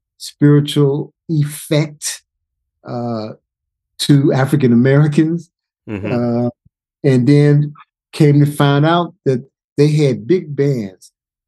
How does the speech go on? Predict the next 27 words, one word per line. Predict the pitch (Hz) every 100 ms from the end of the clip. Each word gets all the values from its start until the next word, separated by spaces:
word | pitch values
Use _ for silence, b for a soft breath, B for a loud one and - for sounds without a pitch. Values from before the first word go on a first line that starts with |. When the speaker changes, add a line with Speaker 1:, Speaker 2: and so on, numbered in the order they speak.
| _
Speaker 1:
They | 139
had, | 143 147 156 147 143 143 143
uh, | 135 131 127
second | 117 - 185 185 165 147
line | 143 139 131 135
music. | 135 107 98 87 _ _ _ _
They | -
had | 147 160 131 120
bebop. | 180 165 147 113 95 _ _ _ _ _
They | 151
had | 151 156 123
gospel. | 104 175 180 170 - 135
They | 160
had | 160 165 143 -
R | 160 165
and | 165 151 143
B. | 170 175 160 127 104 _ _ _ _ -
They | 156
had | 156 151 165 151
free | - 165 196 190
jazz. | 147 160 185 165 131 104 104
They | 165
had, | 156 170 156 151
I | 165
mean, | 175 175
they, | 175 170 _ _ -
like, | 147 143 -